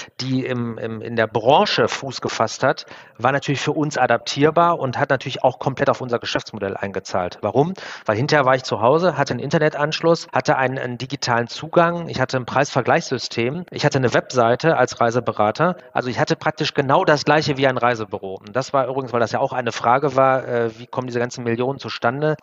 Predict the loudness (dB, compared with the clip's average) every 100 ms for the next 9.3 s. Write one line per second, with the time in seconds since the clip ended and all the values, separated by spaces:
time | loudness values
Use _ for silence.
0 | -4 -2 0 0 2 2 0 -2 -2 2
1 | 2 2 4 2 2 2 4 2 -2 -6
2 | -2 0 2 0 0 0 -2 0 2 4
3 | 2 2 0 0 2 2 0 0 -2 -2
4 | -2 -2 2 2 2 0 -2 -6 -8 -8
5 | -6 -4 -6 -4 0 0 0 0 0 -2
6 | -6 -4 0 0 -2 -4 -6 -2 -2 0
7 | 0 -2 -6 -6 -2 -2 -2 -4 -4 -4
8 | -8 -8 -8 -4 -4 -2 0 0 2 0
9 | 0 -8 -14